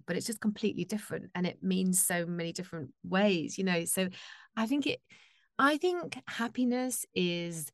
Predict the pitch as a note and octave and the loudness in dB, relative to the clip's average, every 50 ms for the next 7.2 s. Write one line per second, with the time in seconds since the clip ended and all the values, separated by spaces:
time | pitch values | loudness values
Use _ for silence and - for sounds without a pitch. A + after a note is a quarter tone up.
0 | _ _ _ _ _ _ _ _ _ _ _ _ _ _ _ _ - - - - | _ _ _ _ _ _ _ _ _ _ _ _ _ _ _ _ -4 0 0 0
1 | - - - - - - - - _ _ _ _ _ _ _ - A3+ A3+ G#3 G#3+ | 0 0 -4 -6 -8 -12 -14 -18 _ _ _ _ _ _ _ 4 6 6 6 4
2 | - - - F#3 F#3 G3+ G#3+ A#3 A#3 A#3+ - - _ _ - A3 A3 G3+ G3 F#3+ | 0 -4 -6 -4 -2 2 2 4 6 4 4 2 _ _ 0 0 0 0 0 -2
3 | F#3+ A3+ A3+ - - G#3+ G#3 G#3 A3 G3+ - - - - - F3+ F#3+ F#3+ F#3+ F3 | -2 0 0 2 4 4 4 4 4 2 -2 -6 -8 -6 -2 -2 0 0 0 -2
4 | D#3 F3+ F#3+ F#3+ G3 F#3+ - - - - - F3+ F3 D#3+ D3 C3+ B2+ F#2+ - - | -2 0 0 2 2 2 2 0 -2 -4 -4 -4 -4 -6 -4 -6 -6 -6 -8 -8
5 | D#3+ E3+ F3+ - - F#3 F3+ F3+ F#3 F#3 F#3 - - F3+ E3+ - - - - - | -8 -8 -6 -2 0 2 2 2 2 0 -4 -6 -6 -4 0 2 4 4 4 4
6 | F#3+ F3 F3 F3+ F3+ F3 E3+ E3 D#3+ D#3+ D#3 C#3+ E3 D#3+ D3+ - - D#3+ C#3+ C3+ | 4 2 0 0 0 -2 -2 -2 -4 -4 -4 -4 -4 -4 -4 -6 -8 -6 -6 -4
7 | - - - | -6 -6 -8